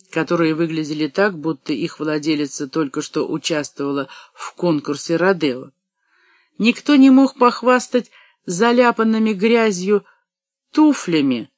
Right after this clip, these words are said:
с каблуком, оторванным во время карабкания вверх и вниз по крутым склонам,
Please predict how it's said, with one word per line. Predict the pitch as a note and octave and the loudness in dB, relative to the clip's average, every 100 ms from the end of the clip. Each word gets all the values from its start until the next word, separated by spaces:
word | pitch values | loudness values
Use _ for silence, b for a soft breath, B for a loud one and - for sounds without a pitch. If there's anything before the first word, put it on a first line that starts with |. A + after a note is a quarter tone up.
| _ | _
с | - - | -14 -6
каблуком, | - F3+ F3+ F3+ G#2+ E3+ - - | -2 0 2 0 2 0 -2 -2
оторванным | F#3 - A3 D#3 C3+ C3+ C3+ | -2 2 2 2 0 -2 -2
во | D3 E3+ | 0 2
время | E3+ D3+ C#3+ | 2 0 -2
карабкания | - F3+ D#3 C3+ - C#3+ C#3 C#3 - | -2 -2 0 -2 -4 -2 0 -2 -4
вверх | E3 D#3 F#3 D3+ - - | -6 -2 2 2 0 -8
и | F3+ F3+ | -2 0
вниз | F3+ E3+ C3 - - b b b b | 0 0 -2 -4 -14 b b b b
по | - | -4
крутым | - G3 F#3 C#3 C#3+ | 0 0 0 -2 -4
склонам, | - G3 F#3 C3+ A#2 C3 | -6 -2 0 -2 -6 -12